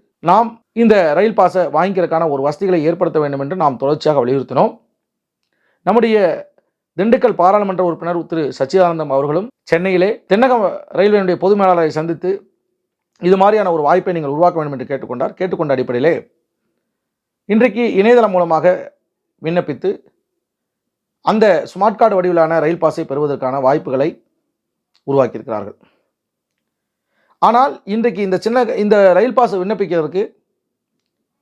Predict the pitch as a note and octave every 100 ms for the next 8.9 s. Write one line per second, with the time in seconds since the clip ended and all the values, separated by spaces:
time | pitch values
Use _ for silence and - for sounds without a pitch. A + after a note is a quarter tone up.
0 | _ _ _ E3+ A3 C#4 D#4 D#4+ D4 C4
1 | A#3 G3 F3 A#3 C4+ B3 G#3 A3 E3+ -
2 | _ _ _ _ _ D#3+ E3 D3 F#3 F3
3 | D#3+ C3+ B2+ C#3+ D3 A2 - - _ _
4 | _ - - - E3 A3 A#3+ C4+ G#3+ A3+
5 | G#3+ G#3 F3+ D3+ D#3 G3+ A3 A#3+ G3+ F3
6 | E3+ F#3 F#3+ F#3+ F3+ D3+ C#3+ D3 D3+ C3
7 | - _ _ _ _ _ _ _ _ _
8 | _ _ _ _ F3 A3 G#3+ E3+ F3